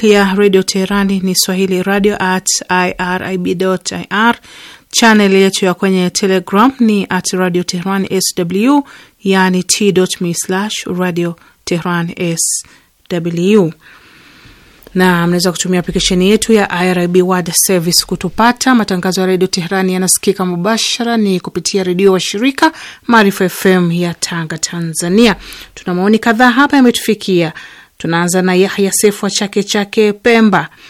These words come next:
Ameandika, ametutumia, anasema, "Hongera sana Irani, hongera sana Iran kujibu kwa pigo la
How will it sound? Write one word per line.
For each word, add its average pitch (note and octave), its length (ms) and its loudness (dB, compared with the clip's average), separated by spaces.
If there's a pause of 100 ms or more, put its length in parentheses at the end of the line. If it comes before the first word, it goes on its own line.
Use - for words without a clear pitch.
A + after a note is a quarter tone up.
(380)
Ameandika, F3+ 960 0 (1700)
ametutumia, A#3 800 6
anasema, A3 280 2
"Hongera G#3 260 4
sana G#3+ 340 4
Irani, A#3+ 840 6
hongera G3+ 960 2
sana G3+ 480 0
Iran A3 420 4
kujibu C4+ 560 4
kwa A#3 180 0
pigo A3+ 520 4
la F#3 340 4